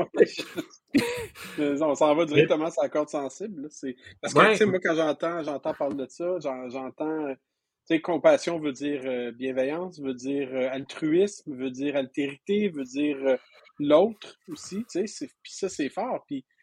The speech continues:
Speaker 1: tu sais, on se replace dans, dans ce qu'on vit présentement, où est-ce que les cours d'école, c'est des, c'est, c'est, c'est compliqué, ça brasse, euh,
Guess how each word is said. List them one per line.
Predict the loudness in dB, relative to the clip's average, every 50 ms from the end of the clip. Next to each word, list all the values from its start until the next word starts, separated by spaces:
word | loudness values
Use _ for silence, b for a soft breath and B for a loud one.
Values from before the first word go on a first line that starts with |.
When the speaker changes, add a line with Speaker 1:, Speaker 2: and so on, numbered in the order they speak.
| _ _ _ _ _ _ _ _ _ _ _ _ _
Speaker 1:
tu | 0 2
sais, | 2
on | 2 2
se | 0 0 -2
replace | -2 0 2 2 2 2 2
dans, | 0 -2 -2 -4 -6 -8 -10 -12 -16 _ _ -16 -10
dans | -8 -8 -8 -8
ce | -10 -4
qu'on | 0 2 2 2
vit | 2 0 -6 -4
présentement, | -2 -2 0 2 2 0 0 0 -4 -4 -2
où | -2 -4 -4
est-ce | -4 -4
que | -4
les | -4 -4 -4
cours | -4 -4 -4 -2
d'école, | -2 -2 0 0 0 0 0 -2
c'est | -4 -6 -6 -6
des, | -4 -4 -2 -2 -2 -2 -2 -4 -4 -6
c'est, | -8 -8 -10 -12 -12 -10
c'est, | -12 -12 -12 -12
c'est | -14 -12 -8 0
compliqué, | 0 0 0 0 0 2 4 4 4
ça | 6 4 4
brasse, | 4 6 8 8 8 8 6 2 0 -2
euh, | 0 2 2 2